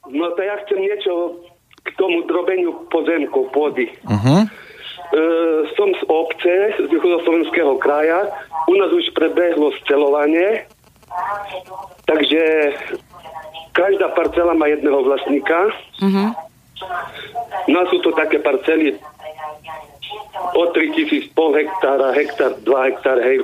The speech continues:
Speaker 1: také väčšie už viacej asi nemajú. Ale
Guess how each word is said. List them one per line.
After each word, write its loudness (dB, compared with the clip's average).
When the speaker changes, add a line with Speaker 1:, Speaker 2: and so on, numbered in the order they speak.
Speaker 1:
také 0
väčšie 2
už 2
viacej 2
asi 0
nemajú. 2
Ale 2